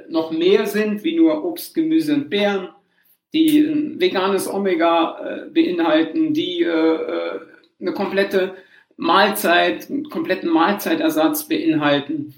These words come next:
Und das alles auf dem höchsten Stand der Wissenschaft und der Technik. Ja, ich glaube schon, dass das, äh, für alle ein,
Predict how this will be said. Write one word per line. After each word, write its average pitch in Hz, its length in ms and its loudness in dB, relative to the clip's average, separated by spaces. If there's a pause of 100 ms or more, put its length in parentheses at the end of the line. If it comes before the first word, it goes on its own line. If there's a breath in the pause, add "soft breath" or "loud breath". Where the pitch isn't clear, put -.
(100)
Und 160 160 -4
das 202 240 0
alles 226 340 0
auf - 180 -6
dem 147 220 2
höchsten - 460 -4
Stand 185 580 -2 (200 loud breath)
der 156 140 2
Wissenschaft 180 600 0
und - 140 -6
der 160 100 2
Technik. 156 640 0 (580 loud breath)
Ja, 135 480 -2 (360)
ich 151 180 -2
glaube 156 320 2
schon, 175 300 0
dass - 180 -6
das, - 360 -2
äh, 156 400 -8
für 151 400 -2
alle 165 580 4
ein, - 520 -6